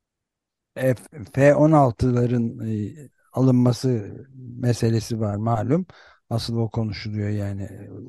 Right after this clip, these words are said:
savaş uçaklarının. E, Ça-, Mevlüt Çavuşoğlu, "F on altı talebiyle Türkiye'nin İsveç ve Finlandiya'nın nato üyeliğinin <clears throat> arasında bir bağlantı olmadığını da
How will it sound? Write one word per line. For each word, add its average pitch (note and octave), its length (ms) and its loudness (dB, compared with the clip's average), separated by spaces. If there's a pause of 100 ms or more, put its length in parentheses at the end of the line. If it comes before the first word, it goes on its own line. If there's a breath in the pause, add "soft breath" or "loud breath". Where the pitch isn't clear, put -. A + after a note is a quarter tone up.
(160)
savaş A#2+ 480 -4 (100)
uçaklarının. G#2 680 -4 (640 soft breath)
E, D3 40 -4 (580)
Ça-, B2+ 160 -2
Mevlüt C3+ 380 0
Çavuşoğlu, D3 760 0 (100)
"F C#3 200 6
on D3+ 160 4
altı C#3+ 360 4
talebiyle C3 760 2
Türkiye'nin A#2+ 760 -2
İsveç C#3 480 -2
ve A#2 160 -2
Finlandiya'nın C3 800 2 (340 soft breath)
nato C#3 420 2
üyeliğinin B2 640 0 (280)
<clears throat> C3 200 -6
arasında C3 540 0
bir C3 220 0
bağlantı B2+ 600 2
olmadığını B2 580 -2
da F3+ 140 2